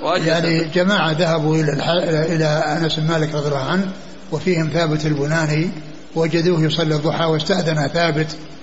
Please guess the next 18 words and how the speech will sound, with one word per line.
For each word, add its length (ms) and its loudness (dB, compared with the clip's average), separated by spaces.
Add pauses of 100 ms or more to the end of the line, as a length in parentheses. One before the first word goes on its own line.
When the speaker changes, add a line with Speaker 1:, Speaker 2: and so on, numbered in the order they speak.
(180)
Speaker 2:
لأن 240 0
هذا 420 0
من 280 0 (1080)
أخص 300 -2
أصحابه 640 2
ومن 200 0
أكثر 500 0 (440)
الراوين 520 2 (680)
عنه. 400 2 (640)
ف-، 760 0 (480)
يعني، 460 2
آه، 640 -2 (760)
قال 200 2 (400)
له 360 0
ثابت: 420 0
"إن، 360 0 (640)
إن 180 -2
إخوانك"، 840 0